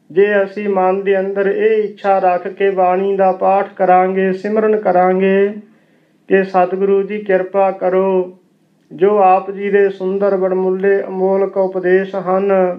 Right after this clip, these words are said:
ਇਹ ਸਾਡੇ ਮਨਾਂ ਦੇ ਵਿੱਚ ਵਸ ਜਾਣ।" ਤੇ ਸਤਿਗੁਰੂ ਜੀ ਤਰਸ ਕਰਕੇ, ਸਤਿਗੁਰੂ ਜੀ ਰਹਿਮਤ ਕਰਕੇ ਇਹ ਗੁਰਬਾਣੀ ਦਾ ਮਹਾਨ ਅਮੋਲਕ ਖਜ਼ਾਨਾ, ਅਮੋਲਕ ਸਿਧਾਂਤ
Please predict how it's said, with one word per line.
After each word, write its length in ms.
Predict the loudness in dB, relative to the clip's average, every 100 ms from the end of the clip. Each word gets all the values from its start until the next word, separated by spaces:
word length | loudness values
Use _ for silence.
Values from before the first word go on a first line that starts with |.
| -12 _ _ _ _ _ 0
ਇਹ 160 | 0
ਸਾਡੇ 440 | 0 -2 0 0 0
ਮਨਾਂ 380 | 0 0 0
ਦੇ 200 | 0 0
ਵਿੱਚ 240 | 0 -2 -2
ਵਸ 300 | -2 -2 -4
ਜਾਣ।" 440 | -4 -4 -4 -8 -14 _ _ _ _ _ _ _ _
ਤੇ 140 | 0
ਸਤਿਗੁਰੂ 560 | 2 0 0 -2 -2 -2
ਜੀ 180 | -2 -4
ਤਰਸ 420 | 2 2 0 -6
ਕਰਕੇ, 680 | 0 0 0 0 2 2 -2
ਸਤਿਗੁਰੂ 600 | -2 -2 0 -2 0 -2
ਜੀ 240 | -2 0
ਰਹਿਮਤ 400 | 2 0 -2 -8
ਕਰਕੇ 720 | 0 0 0 -2 0 2 -2 -4 -14 _ _ _ _ _ 2
ਇਹ 160 | 2
ਗੁਰਬਾਣੀ 680 | 2 -2 2 2 2 0 -2
ਦਾ 180 | 0 2
ਮਹਾਨ 720 | 0 -2 -2 0 2 0 -2 -4
ਅਮੋਲਕ 600 | 0 0 2 -2 -4 -6
ਖਜ਼ਾਨਾ, 720 | -2 0 0 0 0 0 -2 -4
ਅਮੋਲਕ 540 | 0 0 2 0 -4
ਸਿਧਾਂਤ 640 | -8 -4 0 2 2 0